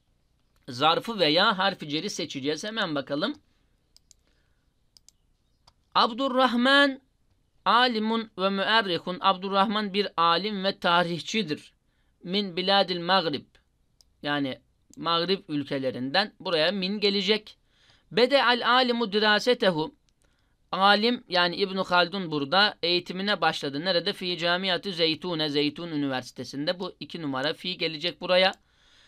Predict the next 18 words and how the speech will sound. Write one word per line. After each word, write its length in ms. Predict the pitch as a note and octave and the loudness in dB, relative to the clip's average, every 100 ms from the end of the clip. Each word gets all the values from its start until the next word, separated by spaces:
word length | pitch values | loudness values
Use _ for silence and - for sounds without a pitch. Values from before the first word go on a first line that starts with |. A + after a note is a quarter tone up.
| _ | _
Sefere 540 | - B3 C#4+ C#4 B3+ B3+ | -4 0 0 0 0 0
yolculuk 500 | A#3+ A3+ A#3 B3 G#3+ | 0 0 -2 -4 0
yaptı. 460 | A3+ A3 A#3+ B3 _ _ _ _ _ _ _ - | 0 2 2 2 _ _ _ _ _ _ _ -2
İla 520 | G3+ A3+ G#3 A#3 B3 _ _ _ _ _ F3 | 2 6 8 8 6 _ _ _ _ _ -2
Medineti 520 | F#3+ G#3+ A3+ G3+ F#3 | 0 2 2 0 -2
Fas, 380 | - G3+ G#3 - | -2 -2 -4 -8
Fas 380 | - A#3 - - | -4 -4 -4 -10
şehrine 600 | - F#3 E3+ D3 C3+ - | -4 -2 -2 -2 -2 0
yolculuk 460 | E3+ F#3 F3+ F#3+ G3+ | 2 2 0 -2 2
yaptı. 420 | G3 - G#3+ - F3 | 2 2 -6 -6 -4
Ve 60 | |
hunake 480 | F#3 G3+ G#3 G3 G3+ | -4 -2 -2 -4 -2
teallemel 520 | F#3+ F#3+ G3+ F#3 F3+ | 0 0 0 -2 -2
felsefete 680 | E3+ E3+ F#3+ F3 C#3 - - - | 0 -2 -2 -4 -2 -2 -2 -2
ve 120 | E3 | 0
orada 460 | F#3 D#3 D3+ G3+ - _ _ _ | 2 2 2 0 -4 _ _ _
felsefeyi 600 | - E3+ F3 F3 E3+ F#3+ | -2 -2 -2 -4 0 2
öğrendi. 540 | G#3 G3+ G3+ G3+ A3 | 4 4 4 4 0